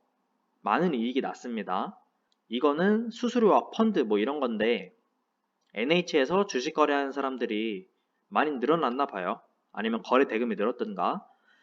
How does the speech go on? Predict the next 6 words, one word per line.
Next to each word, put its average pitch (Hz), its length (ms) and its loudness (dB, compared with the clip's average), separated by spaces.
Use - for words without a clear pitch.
그리고 185 680 4
이게 156 520 2
이번에 151 420 2
발표된 180 840 -2
잠정 139 380 -2
실적입니다. 160 840 -4